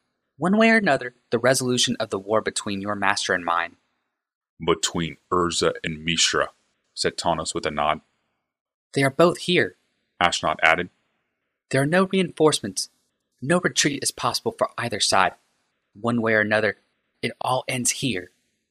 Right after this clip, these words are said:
Speaker 2: Tanos shifted uncomfortably. It had been a long time since he had sat cross-legged on hard stone. "It is a good time for an ending,"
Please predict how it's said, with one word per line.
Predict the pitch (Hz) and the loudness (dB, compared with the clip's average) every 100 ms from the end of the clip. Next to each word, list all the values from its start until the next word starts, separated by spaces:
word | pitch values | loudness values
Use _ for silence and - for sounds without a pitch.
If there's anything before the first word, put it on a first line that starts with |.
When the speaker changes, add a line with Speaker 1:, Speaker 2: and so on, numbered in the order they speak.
| _ _ _ _ - | _ _ _ _ -8
Speaker 2:
Tanos | - 87 76 73 | -4 -2 -2 -2
shifted | - 90 85 - | 0 0 -4 -6
uncomfortably. | 82 82 - 85 - 78 76 _ _ _ _ _ _ | -8 -8 -10 -10 -8 -8 -8 _ _ _ _ _ _
It | 120 | -2
had | |
been | 127 156 | 0 2
a | 165 | 2
long | 180 185 | 0 0
time | - 160 151 | 0 0 2
since | - 110 - | 2 0 2
he | |
had | 95 - | 0 2
sat | 98 85 | 2 2
cross-legged | - - 95 - 87 85 | 2 4 4 4 -2 -2
on | 85 82 | -6 -6
hard | - - - | -2 -2 -2
stone. | - 92 76 _ _ _ _ _ _ _ _ _ _ _ | -2 -2 -4 _ _ _ _ _ _ _ _ _ _ _
"It | 113 107 | -2 0
is | 104 | 0
a | 117 | 2
good | 127 139 - | 2 2 2
time | - 87 78 | 2 2 2
for | - | -2
an | 76 - | -4 -4
ending," | 82 82 - - _ | -12 -12 -14 -20 _